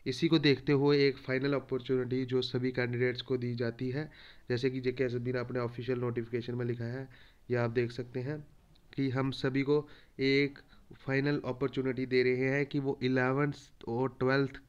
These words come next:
मार्च तक और अपने डॉक्यूमेंट्स लेके, डॉक्यूमेंट जो वहाँ पे उनको पहले बताया था डेजिग्नेशन कमेटी, जो भी डेजिग्नेटेड कमेटी के पास उनको पहले जाना था, वहाँ पे वो ग्यारह से लेके बारह मार्च दो दिन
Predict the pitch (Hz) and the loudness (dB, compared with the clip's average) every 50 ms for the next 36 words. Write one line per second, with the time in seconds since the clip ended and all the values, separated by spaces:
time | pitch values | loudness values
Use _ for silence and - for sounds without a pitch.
0 | - 127 127 123 127 123 123 - - - - 117 117 113 - - - - - - | -6 -2 -2 0 0 0 -2 -4 -6 -6 -4 -4 -4 -4 -4 -10 -20 -20 -20 -20
1 | - - - - - - - 127 127 127 131 123 - 127 123 123 - - 139 147 | -20 -20 -20 -20 -18 -10 -4 -2 0 0 0 0 -2 -6 -8 -8 -6 -2 2 2
2 | 151 156 151 151 - - - - - - 120 120 127 120 123 139 135 139 135 120 | 2 2 0 -2 -8 -18 -20 -20 -16 -8 -4 -4 -4 -4 -4 -2 -2 -2 -2 -2
3 | - - 123 123 120 127 151 151 139 127 127 127 123 123 - - 135 131 131 139 | -2 -4 -4 -4 -2 0 -2 -2 0 0 -2 -2 -4 -4 -6 -4 -2 0 2 0
4 | 139 123 120 - 117 117 113 - - - - - - - _ _ 123 117 135 139 | 0 -2 -4 -6 -8 -10 -12 -18 -20 -20 -20 -20 -20 -20 _ _ -8 -4 -2 0
5 | 139 131 131 123 131 135 135 131 135 143 139 131 127 127 - 139 - 127 120 117 | 0 0 -2 -4 -4 -4 -6 -2 0 2 2 2 0 0 0 0 0 0 0 2
6 | 120 135 135 127 127 123 120 120 120 120 120 123 131 120 113 120 120 117 127 127 | 2 2 2 2 2 2 2 2 2 2 2 0 -2 0 0 0 0 -2 -2 -4
7 | 123 127 131 123 117 - 135 127 123 - 127 123 123 120 120 113 120 - 127 120 | -4 -4 -4 -4 -4 -4 -6 -6 -6 -4 -4 -2 -2 -2 -4 -4 -4 -4 -4 -4
8 | 117 120 127 135 131 131 135 127 127 120 117 123 123 127 127 123 123 127 127 127 | 0 2 4 4 6 6 4 4 2 2 2 0 0 0 0 0 2 0 0 0
9 | 127 123 120 120 120 117 120 127 127 123 123 123 120 120 120 113 120 123 127 120 | -2 -4 -4 -4 -4 -6 -6 -8 -6 -6 -6 -6 -6 -6 -6 -6 -4 -2 -2 -2
10 | 120 117 113 117 120 120 123 117 117 120 120 143 156 147 - - - - - - | 0 0 0 0 0 0 0 0 -2 -2 -2 -4 -6 -8 -10 -16 -20 -20 -20 -20
11 | - - 127 131 131 139 139 160 156 143 143 143 143 131 127 123 131 139 143 143 | -8 -4 -2 0 0 0 2 2 2 2 2 2 2 2 0 0 2 0 0 0
12 | - - 135 127 127 120 123 - 135 123 117 120 117 120 123 131 131 127 123 117 | -2 -2 -2 0 -2 -2 0 -2 -2 -2 0 -2 0 0 0 0 -2 -2 -2 -2
13 | 113 107 - - 113 113 120 127 135 131 123 139 143 147 | -4 -4 -6 -10 -8 -4 0 0 2 2 2 0 0 -2